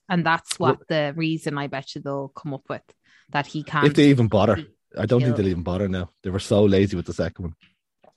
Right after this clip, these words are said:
Speaker 2: But I'm sitting there thinking, if this guy is this strong and invulnerable and can't be killed, why was he sat there in that pretty low security mental hospital for forty years?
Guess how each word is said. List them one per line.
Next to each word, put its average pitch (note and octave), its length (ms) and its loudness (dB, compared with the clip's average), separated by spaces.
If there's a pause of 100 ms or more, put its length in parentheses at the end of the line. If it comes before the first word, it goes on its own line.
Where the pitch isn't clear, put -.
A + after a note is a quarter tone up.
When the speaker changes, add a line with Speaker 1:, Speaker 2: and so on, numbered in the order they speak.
(400)
Speaker 2:
But A#2 120 2
I'm A2+ 80 6
sitting B2+ 200 2
there A#2+ 140 6
thinking, G#2 340 0
if G2+ 140 0
this C3+ 160 2
guy A#2 220 6
is G2 180 2
this - 460 -2 (260)
strong F#2 540 -6 (320)
and F#2 120 -4
invulnerable F2+ 640 -2 (360)
and F2 120 -8
can't F#2+ 220 0
be - 80 -8
killed, E2 460 -2 (720)
why A2 280 4
was G#2+ 160 0
he G2 140 -2
sat - 480 -4
there F#2 220 0
in F2+ 240 -6
that F2+ 180 -4 (260)
pretty G2+ 560 -2
low F#2+ 280 0
security F#2 520 -4
mental F2+ 380 -6
hospital E2+ 340 -6
for - 140 -12
forty E2 300 -6
years? F2 360 -6